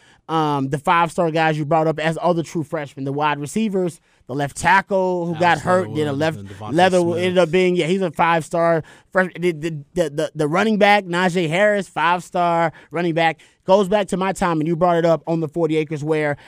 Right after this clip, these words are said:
Speaker 1: I was in a D B room with Quentin Jammer ahead of me, and I had young guys behind me like Cedric Griffin and Michael Huff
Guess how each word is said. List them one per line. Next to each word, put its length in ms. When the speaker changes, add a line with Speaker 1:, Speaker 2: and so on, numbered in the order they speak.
Speaker 1:
I 140
was 200
in 80
a 80
D 220
B 180
room 300
with 160
Quentin 260
Jammer 580
ahead 320
of 80
me, 280
and 600
I 80
had 200
young 300
guys 300
behind 400
me 100
like 360
Cedric 460
Griffin 360
and 140
Michael 340
Huff 460